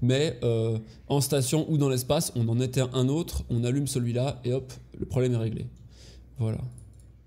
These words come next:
Euh, quinze, euh, quinze C P U d'ailleurs, ouais, ça, non, il n'y a pas de, ouais. Ok. Non, mais ça ira comme ça, ça ira très bien comme ça, c'est pas grave.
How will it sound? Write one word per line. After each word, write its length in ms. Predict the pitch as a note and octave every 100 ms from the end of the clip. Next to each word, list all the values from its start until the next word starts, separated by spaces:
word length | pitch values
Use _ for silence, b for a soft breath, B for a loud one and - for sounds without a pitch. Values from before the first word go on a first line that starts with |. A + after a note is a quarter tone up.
| - _ _ _ _ _ _ _ _ _ _ _ _ _ _ _ B B B -
Euh, 140 | A#2
quinze, 400 | A2+ D#3+ D#3 C#3
euh, 300 | C#3+ C3+ C3
quinze 240 | B2 D#3 D3
C 180 | - C3
P 140 | C3+
U 100 | D3
d'ailleurs, 320 | C3+ B2+ C3+
ouais, 140 | A#2+ B2
ça, 160 | -
non, 160 | A2+ G#2+
il 40 |
n'y 40 | A2
a 40 |
pas 140 | A2 A2
de, 120 | A2+ B2+ C3 - -
ouais. 120 | B2 - - - - - - _ _ _ _ _ _ _
Ok. 200 | A2 - - B B
Non, 100 | -
mais 100 | B2+
ça 120 | B2 C3
ira 200 | A#2+ A#2
comme 160 | A#2
ça, 140 | A#2+ -
ça 140 | -
ira 160 | A#2+ B2
très 140 | B2
bien 140 | B2 A#2+
comme 180 | A#2+ A#2
ça, 180 | A#2+
c'est 160 | A#2+ -
pas 100 | A2
grave. 180 | -